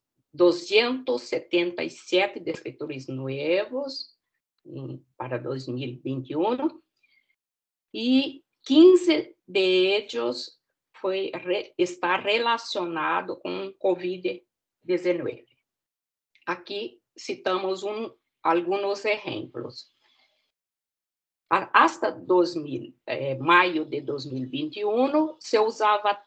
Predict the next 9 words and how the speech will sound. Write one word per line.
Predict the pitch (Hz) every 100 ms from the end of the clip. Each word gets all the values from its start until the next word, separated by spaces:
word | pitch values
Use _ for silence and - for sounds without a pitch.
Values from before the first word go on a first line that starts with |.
| _
três | 269 302 349 349 - -
descritores | 208 196 - 185 180 - 185 196 214 240 254 254 - _ _ _ _ _ -
para | 185 190 196 196 - _ _
indicar, | 185 180 202 - - 165 175 - - _ _ _ _ _ _ _ -
eh, | 170 160 165 - -
sobre | - - 180 175 156 - - 165
documentos | 175 175 180 175 175
sobre | - 175 -
covid. | 202 220 - 139 117 -